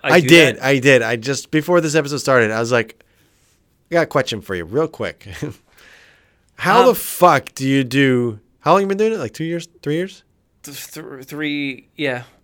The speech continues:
Speaker 2: Fucking,
Speaker 1: Three
Speaker 2: like,
Speaker 1: and,
Speaker 2: three
Speaker 1: and,
Speaker 2: years.
Speaker 1: and a bit more, yeah.
Speaker 2: Of, like, I remember when he was like, "Yeah, I started a podcast on Jurassic Park." And
Speaker 1: It's
Speaker 2: Del-,
Speaker 1: a
Speaker 2: and even
Speaker 1: fool's errand,
Speaker 2: Dalia
Speaker 1: right? Like
Speaker 2: was like, "Who the fuck <laughs> has,"
Speaker 1: <laughs>
Speaker 2: and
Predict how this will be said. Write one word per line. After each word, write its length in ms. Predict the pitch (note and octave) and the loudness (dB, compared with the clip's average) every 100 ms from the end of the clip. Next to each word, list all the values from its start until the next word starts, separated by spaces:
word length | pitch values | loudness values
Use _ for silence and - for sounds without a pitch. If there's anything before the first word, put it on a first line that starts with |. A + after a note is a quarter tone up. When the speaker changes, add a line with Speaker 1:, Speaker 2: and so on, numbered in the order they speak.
| _ | _
Speaker 2:
Fucking, 320 | E3 E3 F3 | -2 2 2
Speaker 1:
Three 40 | E3 | 4
Speaker 2:
like, 160 | C#3+ | 2
Speaker 1:
and, 220 | C#3 C3 | 0 -6
Speaker 2:
three 320 | D3 D3 F3 F#3 | -2 2 4 6
Speaker 1:
and, 80 | |
Speaker 2:
years. 400 | F3 C#3 A#2+ A#2+ | 6 6 4 -2
Speaker 1:
and 80 | A#2 | -6
a 20 | |
bit 160 | B2 - | -6 -8
more, 300 | A#2+ A2+ A2+ | -8 -8 -8
yeah. 200 | A#2+ A2 G#2+ _ _ _ _ _ _ _ _ _ _ _ _ - | -10 -10 -12 _ _ _ _ _ _ _ _ _ _ _ _ -4
Speaker 2:
Of, 360 | C3 B2 A#2+ _ _ _ _ | -2 -2 -6 _ _ _ _
like, 260 | C#3+ C#3 C3+ | 0 0 0
I 60 | D3+ | -2
remember 320 | F3 E3+ E3 | 0 2 4
when 120 | D3+ | 4
he 80 | D3+ | 2
was 120 | C#3 | 2
like, 180 | C#3+ C#3 | 0 2
"Yeah, 380 | D3 B2+ A2 - _ _ _ _ _ _ - | 4 4 2 -6 _ _ _ _ _ _ -10
I 100 | A#2+ | -6
started 360 | - C3 B2 | 2 4 4
a 60 | A2 | 0
podcast 560 | A2+ - B2 A2+ A2+ G#2 | -4 -6 -4 -4 -6 -6
on 80 | G2+ | -6
Jurassic 320 | G#2 F#2 F#2 | -6 -6 -8
Park." 340 | G#2 F2 - _ _ _ _ _ _ _ - | -8 -8 -12 _ _ _ _ _ _ _ -4
And 60 | C#3+ | 0
Speaker 1:
It's 80 | B2 | 2
Speaker 2:
Del-, 160 | A#2+ | 0
Speaker 1:
a 40 | - | 2
Speaker 2:
and 120 | C#3+ D3+ | 4 4
even 140 | D3+ | 4
Speaker 1:
fool's 80 | - | 4
errand, 160 | C3 C3+ | 4 6
Speaker 2:
Dalia 160 | D3 C3 | 6 6
Speaker 1:
right? 100 | A#2 | 6
Like 80 | A#2 | 4
Speaker 2:
was 140 | A2 | 2
like, 180 | A2 G#2 | 0 -2
"Who 100 | G#3+ | -6
the 120 | C#4+ | -6
fuck 340 | - - E3+ - | -8 0 0 0
<laughs> 100 | - | 2
has," 280 | F3+ F3 C#3 | 4 4 0
Speaker 1:
<laughs> 920 | C3+ C3 G#2+ G2+ - - - _ - | -8 -10 -12 -14 -18 -20 -20 _ 0
Speaker 2:
and 420 | D#3+ D#3+ D3+ | 2 2 0